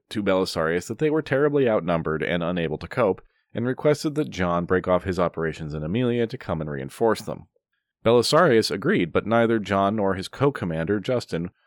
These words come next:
would do so much as shake a rein without orders from Narses, and so Milan suffered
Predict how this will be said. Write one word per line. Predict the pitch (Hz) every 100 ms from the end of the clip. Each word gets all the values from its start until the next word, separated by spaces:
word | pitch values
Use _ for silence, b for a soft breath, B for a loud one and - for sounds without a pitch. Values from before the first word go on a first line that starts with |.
| _
would | 131 135
do | 185
so | 190 165
much | 147 139
as | 127
shake | - 135
a | 127
rein | 120 120 90
without | 85 85 98 101
orders | 98 90 90 90
from | 104 107
Narses, | 110 104 - - - b b b b b
and | - 101
so | 123
Milan | 117 120 117 123
suffered | - 92 - 71 85